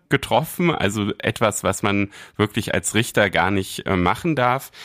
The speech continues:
Es ist so im Revisionsrecht, es gibt einmal relative und, äh, absolute Revisionsgründe.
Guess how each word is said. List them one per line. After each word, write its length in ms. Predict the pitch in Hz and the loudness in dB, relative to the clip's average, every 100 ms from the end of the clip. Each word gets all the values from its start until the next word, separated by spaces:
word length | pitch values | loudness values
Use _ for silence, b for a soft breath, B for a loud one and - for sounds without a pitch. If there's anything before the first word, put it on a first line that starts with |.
| B B | B B
Es 160 | 98 110 | -4 -2
ist 160 | - | 0
so 140 | 104 110 | 2 4
im 120 | 120 | 4
Revisionsrecht, 960 | 107 104 101 98 107 131 - 110 117 90 | 2 0 0 2 2 2 0 -2 -2 -6
es 140 | - | -4
gibt 220 | 110 - | -4 -2
einmal 420 | 95 101 107 98 - | 0 0 0 -2 -6
relative 760 | 92 90 131 131 - 123 107 107 | -2 0 0 0 -2 -2 2 2
und, 440 | - 92 90 - | 2 2 0 -2
äh, 160 | 87 90 | -2 0
absolute 600 | - - 101 95 170 185 | -2 -4 -2 0 2 2
Revisionsgründe. 1200 | 139 127 113 117 127 135 - - 117 131 131 127 | 2 -2 -2 2 2 2 -2 0 2 4 4 2